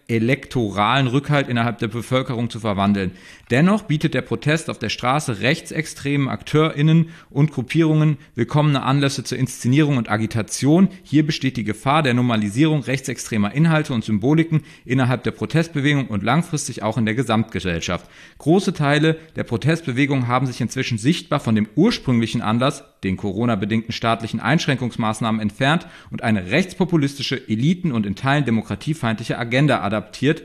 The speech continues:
Das bietet Anlass zur Sorge, dass sich hier langfristig und unabhängig vom konkreten Verlauf der Pandemie demokratieskeptische Protestpotenziale etablieren und verfestigen.“ Das heißt, diese Studie kommt noch zu dem Ergebnis, können wir nicht sagen.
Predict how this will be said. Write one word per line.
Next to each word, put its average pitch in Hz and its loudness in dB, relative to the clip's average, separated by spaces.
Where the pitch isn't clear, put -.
Das 147 0
bietet 127 0
Anlass 110 0
zur 95 -4
Sorge, 156 2
dass 147 0
sich 156 2
hier 131 0
langfristig 135 0
und 117 -6
unabhängig 139 2
vom 117 -2
konkreten 135 -2
Verlauf 113 0
der 110 -4
Pandemie 117 2
demokratieskeptische 123 -2
Protestpotenziale 113 -2
etablieren 113 0
und 107 -4
verfestigen.“ 87 -2
Das 117 0
heißt, 180 0
diese 165 0
Studie 220 0
kommt 190 2
noch 175 0
zu - -6
dem 160 -2
Ergebnis, 170 -2
können 139 2
wir 147 2
nicht 147 -2
sagen. 90 -2